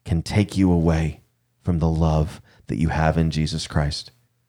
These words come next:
Paul says it a different way, and I'm gonna end with this before I quickly pray. He says it a different way in Romans chapter eight. Towards the end, he says that, "I am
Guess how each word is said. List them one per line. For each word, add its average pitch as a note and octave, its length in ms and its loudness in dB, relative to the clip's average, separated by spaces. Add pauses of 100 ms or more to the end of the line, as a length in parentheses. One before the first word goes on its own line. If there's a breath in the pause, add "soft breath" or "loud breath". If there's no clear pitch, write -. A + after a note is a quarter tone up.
(600 soft breath)
Paul A2+ 160 6
says A2 280 2
it G2+ 60 2
a G#2+ 60 4
different F#2+ 340 2
way, F#2 220 6
and F2+ 100 4
I'm F2+ 60 4
gonna F#2 140 4
end G2 260 2
with G#2 180 2
this E2+ 220 0
before F2 320 0
I F2 60 2
quickly F#2 320 -2
pray. D#2+ 340 -2 (540 soft breath)
He A#2 120 6
says A2+ 240 4
it G#2+ 120 6
a G#2+ 40 8
different A#2+ 460 2
way F#2+ 340 6
in F#2 140 4
Romans F#2 380 4
chapter - 400 0
eight. D#2+ 300 -2 (480)
Towards G2 360 4
the G2 180 4
end, G2 180 6
he F#2 100 4
says F#2+ 260 2
that, F#2+ 180 0
"I B2+ 280 4
am A#2+ 420 4